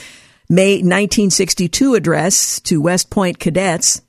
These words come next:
"The soldier, above all other men, is required to practice the greatest act of religious training,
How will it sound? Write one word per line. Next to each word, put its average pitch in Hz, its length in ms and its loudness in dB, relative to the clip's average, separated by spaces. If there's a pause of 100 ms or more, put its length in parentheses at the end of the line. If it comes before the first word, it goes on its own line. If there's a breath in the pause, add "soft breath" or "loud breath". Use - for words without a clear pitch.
(520 loud breath)
"The 185 80 0
soldier, 220 480 2
above 175 340 -2
all 196 240 0
other 170 240 0
men, 160 260 -2
is 165 140 0
required 202 540 -2
to 185 80 -2
practice - 540 -2
the 175 100 -2
greatest 196 480 -2
act 175 280 -4
of 151 120 -2
religious 160 420 0
training, 190 480 -2